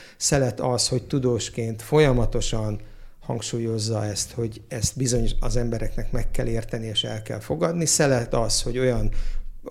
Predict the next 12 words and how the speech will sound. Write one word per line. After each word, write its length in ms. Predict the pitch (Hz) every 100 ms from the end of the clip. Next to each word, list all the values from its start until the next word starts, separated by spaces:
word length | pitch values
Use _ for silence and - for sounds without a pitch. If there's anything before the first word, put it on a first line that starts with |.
| -
politikusokat 720 | - 135 127 120 - 120 110
választunk, 580 | 120 110 107 - - 110
akik 360 | 107 113 113 -
képviselik 720 | - 147 - 120 104 110 107 110
azt, 200 | 107 -
hogy 100 | 113
egy 100 | 110
megváltozott 680 | 107 110 104 - 110 107
élet 300 | 123 117 110
szerint 360 | - - 110 107
kell 160 | - 127
élni, 420 | 160 180 180